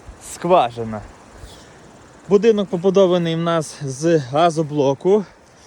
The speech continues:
утеплений. Утеплений він у нас доволі добротно. Тут сантиметрів п'ятнадцять пінопласта, фундамент моноліт,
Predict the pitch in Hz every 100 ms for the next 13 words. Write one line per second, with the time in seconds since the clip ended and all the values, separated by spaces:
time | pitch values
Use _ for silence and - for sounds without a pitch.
0 | - - 170 - 175 151 - 170 175 202
1 | 208 - 185 135 170 151 165 160 156 160
2 | 160 156 156 - - - - - - 143
3 | 160 170 156 143 131 - - - - -
4 | - 151 156 165 165 151 - 139 139 -
5 | - - - - - - - - - -
6 | - 143 - - - - - - - -
7 | 147 143 165 156 143 143 123 120 - 160
8 | 147 156 135 131 180 190 - - - -
9 | - - - 175 185 185 190 - 185 -
10 | 180 185 175 170 - 165 160 160 214